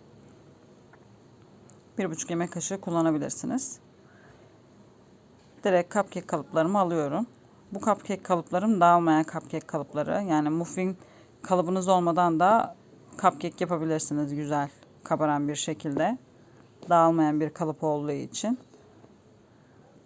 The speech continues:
Bu şekilde hepsini paylaştırıyorum. Daha sonra tekrar isteğe bağlı ben dörder beşer tane tekrar çilek vişnelerimi yerleştirdim.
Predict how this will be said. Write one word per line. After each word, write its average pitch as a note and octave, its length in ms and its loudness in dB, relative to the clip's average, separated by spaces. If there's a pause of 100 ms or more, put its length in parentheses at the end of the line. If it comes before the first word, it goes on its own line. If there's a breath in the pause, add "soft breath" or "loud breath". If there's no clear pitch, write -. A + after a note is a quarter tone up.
(520)
Bu A#3 80 0
şekilde F3 420 -4
hepsini F#3+ 280 -4
paylaştırıyorum. G3 840 -2 (320)
Daha F3+ 160 4
sonra E3 260 -2
tekrar E3 460 -2
isteğe - 460 2
bağlı D#3 420 4 (640 loud breath)
ben - 340 -2
dörder F3 400 4
beşer E3+ 360 0
tane D3+ 300 0
tekrar D#3 480 -2 (440)
çilek E3+ 360 -4
vişnelerimi D#3 640 0
yerleştirdim. D3+ 760 -2